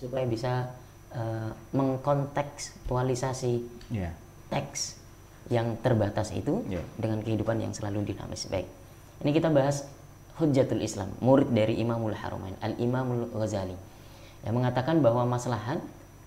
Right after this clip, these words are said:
Speaker 1: adalah menarik manfaat atau menolak bahaya yang merupakan esensi syariat. Ya, esensi syariat ini terbagi menjadi lima, yaitu menjaga agama, jiwa, akal, nasab,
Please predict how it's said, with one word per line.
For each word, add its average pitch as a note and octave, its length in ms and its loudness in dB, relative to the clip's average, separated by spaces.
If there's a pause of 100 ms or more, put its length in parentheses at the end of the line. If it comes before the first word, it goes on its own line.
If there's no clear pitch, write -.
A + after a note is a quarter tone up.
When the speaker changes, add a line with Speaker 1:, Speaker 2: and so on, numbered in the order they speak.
(320)
Speaker 1:
adalah A#2 480 2
menarik A#2 540 -4 (100)
manfaat A#2+ 560 -4
atau A2+ 240 -2
menolak A2+ 480 -2
bahaya G#2 460 -2 (340)
yang A2 160 -2
merupakan A2+ 480 -2
esensi A2 640 -2
syariat. G#2+ 400 -2 (480)
Ya, G#2+ 240 -6
esensi A2 640 -2
syariat G#2+ 400 0
ini A2+ 320 0
terbagi A2+ 480 0
menjadi G#2+ 320 0
lima, A2 400 0
yaitu A2 240 -2
menjaga G#2+ 480 2
agama, G2+ 640 -2
jiwa, G#2+ 480 -4
akal, A2 480 -6
nasab, G#2+ 320 -6